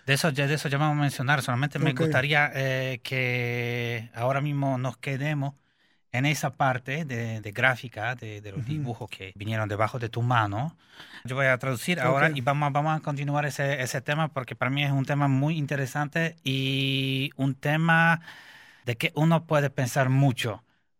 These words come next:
Speaker 1: Al menos yo, yo estaba pensando casi, casi todo el fin de semana. <laughs> No więc tak, jeżeli mówimy tutaj o twórczości naszego gościa, no tych prac było bardzo dużo i tych serii twórczości było bardzo dużo.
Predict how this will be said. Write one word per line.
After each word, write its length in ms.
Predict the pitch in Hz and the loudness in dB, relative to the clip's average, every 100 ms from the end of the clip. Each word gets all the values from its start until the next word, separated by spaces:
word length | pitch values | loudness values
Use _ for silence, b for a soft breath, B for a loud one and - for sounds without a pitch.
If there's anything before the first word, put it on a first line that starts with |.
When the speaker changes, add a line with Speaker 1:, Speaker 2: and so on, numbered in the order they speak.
| - | -2
Speaker 1:
Al 100 | 120 | 2
menos 220 | 131 123 | 4 2
yo, 240 | 120 110 | 2 2
yo 120 | 113 117 | 2 0
estaba 300 | 135 113 - | 2 0 0
pensando 420 | 107 127 117 104 | 2 2 2 2
casi, 240 | 113 120 | 0 2
casi 200 | 110 113 | -2 -2
todo 100 | 113 | 0
el 60 | 98 | 0
fin 160 | 110 101 | 0 -2
de 80 | |
semana. 420 | 87 101 92 90 - B B B - | -2 -2 -2 -6 -8 B B B -10
<laughs> 520 | - 220 - 175 - 120 | -4 -4 -4 -8 -8 -2
No 380 | 127 127 139 | 2 4 4
więc 180 | 156 - | 4 2
tak, 220 | 196 180 | 4 4
jeżeli 280 | 156 135 147 | 2 2 2
mówimy 400 | 147 139 165 160 | 2 4 4 4
tutaj 400 | 160 151 151 156 - | 2 4 6 4 4
o 360 | 135 139 139 120 - | 6 6 4 0 -6
twórczości 460 | 131 - 165 - | -8 -2 -2 2
naszego 340 | 139 120 120 117 | 0 2 -2 0
gościa, 300 | 113 - 117 | 0 0 -2
no 100 | 117 | -2
tych 160 | 135 | -4
prac 260 | - 175 156 | 2 2 2
było 200 | 165 143 | 0 2
bardzo 280 | 139 120 110 | 2 2 -2
dużo 340 | 104 117 131 | 0 2 0
i 140 | 127 113 | -2 -6
tych 160 | 123 | -6
serii 340 | - 165 175 151 | 0 0 0 -2
twórczości 580 | - 139 185 175 - | -4 -4 -2 -2 -2
było 220 | 147 160 143 | 0 0 4
bardzo 340 | 156 135 123 | 4 4 2
dużo. 360 | 110 101 113 | 0 2 0